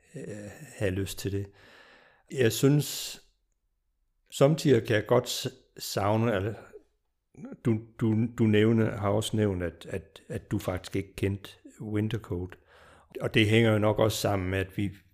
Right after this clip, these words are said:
vi har, vi selv har, har trukket os lidt, sådan lidt tilbage fra, øh, fra ølverdenen. Vi, vi, øh, har ikke, øh,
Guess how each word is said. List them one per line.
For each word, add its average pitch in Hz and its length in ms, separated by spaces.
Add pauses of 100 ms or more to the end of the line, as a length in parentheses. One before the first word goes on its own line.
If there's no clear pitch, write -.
(200)
vi 101 140
har, 90 380 (200)
vi 104 160
selv - 340
har, 95 380
har 95 100
trukket 120 440
os 90 260
lidt, 104 240
sådan 92 240
lidt 107 340
tilbage 95 460
fra, 90 340 (340)
øh, 90 320 (300)
fra 82 180
ølverdenen. 92 600
Vi, 92 220
vi, 92 340
øh, 87 140 (1080)
har - 140
ikke, 95 280
øh, 82 320